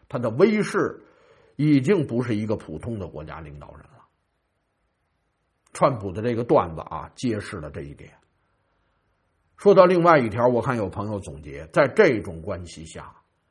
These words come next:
现在中共已经不是一个正常的，原来所谓大家印象中的，就是毛泽东之后，原来呢还能互相讨论个问题，甚至一度到了九龙治水，大家各管一摊儿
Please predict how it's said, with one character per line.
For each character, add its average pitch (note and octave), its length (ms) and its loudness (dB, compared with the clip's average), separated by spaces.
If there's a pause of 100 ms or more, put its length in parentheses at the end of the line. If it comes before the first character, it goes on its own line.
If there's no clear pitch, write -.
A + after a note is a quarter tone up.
(440)
现 F3 320 4
在 D#3 160 4
中 D3+ 240 -2
共 C#3 240 0
已 G2 140 -8
经 A#2 160 -8
不 B2 220 -4
是 E3 160 0
一 B2 100 0
个 C3 140 0
正 C3 320 -2
常 F#2+ 280 -8
的， A#2+ 140 0
原 A#2 240 0
来 D3+ 240 6
所 A#2+ 200 0
谓 A2 220 0
大 G#2+ 200 -2
家 A#2+ 320 0 (160)
印 D#3+ 260 0
象 G#2 260 -4
中 A#2 200 -6
的， F#2+ 200 -6 (320)
就 A#2+ 120 -4
是 A2 100 -6
毛 A#2+ 160 2
泽 C#3 140 2
东 D3 180 0
之 E3 160 4
后， D#3+ 420 6 (420)
原 B2+ 180 0
来 A#2+ 180 -2
呢 C3+ 220 -4
还 A#2 160 -8
能 A#2+ 120 -6
互 A#2 200 -10
相 A#2+ 180 -10
讨 D2+ 220 -10
论 A2 180 -8
个 A2+ 100 -2
问 C#3+ 240 2
题， E2 280 -12
甚 A#2+ 200 -8
至 G#2+ 120 -8
一 B2+ 180 -2
度 E3 160 -4
到 C3 160 4
了 A#2 80 -2
九 G2 220 -8
龙 A#2 260 -4
治 D#3 220 0
水， D#2 380 -8
大 B2+ 140 -2
家 C#3+ 140 0
各 D3 220 -2
管 F2+ 260 -10
一 A#2 80 -8
摊 D3 180 2
儿 D#3+ 220 4